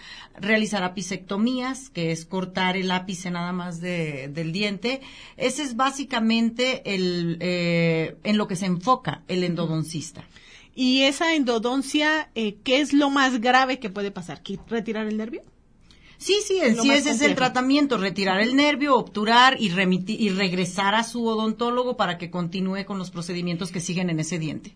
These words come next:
Speaker 2: ¿Qué le pasa a una, a una mandíbula donde el espacio donde estaba el diente se le quita el me-, nervio? ¿Qué le pasa a la persona?
Speaker 1: Mm.
Speaker 2: ¿No siente o de qué se trata?
Speaker 1: ¿Dónde estaba el nervio
Speaker 2: Sí.
Speaker 1: o dónde estaba el diente?
Speaker 2: Donde estaba el nervio y del diente.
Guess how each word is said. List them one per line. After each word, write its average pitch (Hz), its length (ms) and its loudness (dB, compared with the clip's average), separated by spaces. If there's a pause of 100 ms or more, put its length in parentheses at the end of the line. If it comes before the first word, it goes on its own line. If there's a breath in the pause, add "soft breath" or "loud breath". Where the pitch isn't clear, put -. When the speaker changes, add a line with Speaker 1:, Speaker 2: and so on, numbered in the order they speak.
Speaker 2:
¿Qué 311 120 4
le 349 140 2
pasa 294 380 4
a 277 40 4
una, 262 420 2
a 220 240 -2
una 240 480 0
mandíbula 233 760 0
donde 240 640 0
el 185 160 -2
espacio 220 460 -2
donde 202 180 0
estaba 185 320 -4
el 208 80 -4
diente 190 300 -4
se 185 120 -6
le 160 100 -4
quita 170 220 -14
el 151 120 -10
me-, 143 160 -14
nervio? 175 460 -6
¿Qué 233 120 -2
le 233 80 0
pasa 220 280 -4
a 202 40 -6
la 190 140 -8
persona? 147 480 -14 (260)
Speaker 1:
Mm. 208 480 2
Speaker 2:
¿No 226 140 0
siente 226 480 0
o 170 180 -4
de 170 160 -6
qué 180 120 -8
se 175 100 -8
trata? 156 360 -16
Speaker 1:
¿Dónde 220 280 2
estaba 262 260 0
el 302 120 2
nervio 311 180 4
Speaker 2:
Sí. 320 60 4
Speaker 1:
o 285 60 6
dónde 208 140 2
estaba 214 220 2
el 208 100 0
diente? 185 220 2
Speaker 2:
Donde 202 140 -2
estaba 220 200 -2
el 226 120 0
nervio 208 340 0
y 190 100 -4
del 165 240 -6
diente. 143 220 -14